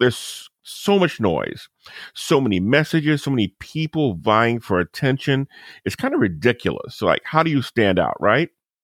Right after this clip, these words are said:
Well, these are the kinds of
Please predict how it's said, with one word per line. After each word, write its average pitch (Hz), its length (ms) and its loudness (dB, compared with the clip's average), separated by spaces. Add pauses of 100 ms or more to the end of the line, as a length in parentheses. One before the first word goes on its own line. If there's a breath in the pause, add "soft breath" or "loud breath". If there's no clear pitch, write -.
(340 loud breath)
Well, 151 280 2 (720 soft breath)
these 208 400 0
are 180 60 4
the 143 100 -2
kinds 131 320 2
of 107 120 -2